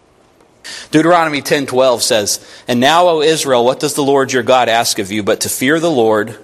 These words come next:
by walking in all his ways, to love him, to serve the Lord your God with all your heart and with all your soul?" This is a summary of the teaching of all of Scripture.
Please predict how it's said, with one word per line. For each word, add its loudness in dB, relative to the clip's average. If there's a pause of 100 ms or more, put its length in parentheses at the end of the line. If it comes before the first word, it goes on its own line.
by 2
walking 0
in -4
all 2
his -6
ways, -4 (280)
to -2
love 2
him, -4
to -4
serve 2
the -4
Lord 0
your -2
God 2
with -6
all 2
your -2
heart 2
and -12
with -2
all 0
your -8
soul?" -6 (1500)
This 2
is -2 (1500)
a -4
summary 2
of -2
the -14
teaching -2
of -2
all 4
of -4
Scripture. -8